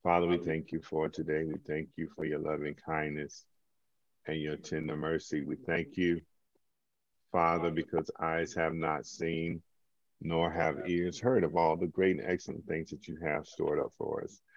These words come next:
We thank you for this lesson, this awesome lesson, uh, teaching us about your will,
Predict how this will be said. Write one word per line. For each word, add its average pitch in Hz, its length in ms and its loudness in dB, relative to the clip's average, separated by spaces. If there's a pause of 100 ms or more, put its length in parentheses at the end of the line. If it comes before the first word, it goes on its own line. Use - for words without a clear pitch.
(200)
We 143 100 8
thank 98 340 6
you 92 80 4
for 87 160 0
this 82 240 -2
lesson, 85 420 2
this 82 240 -2
awesome 87 560 2
lesson, 85 540 0 (960)
uh, 78 360 4
teaching 104 500 -2
us 82 480 -2
about 82 480 0
your 82 160 2
will, 101 560 8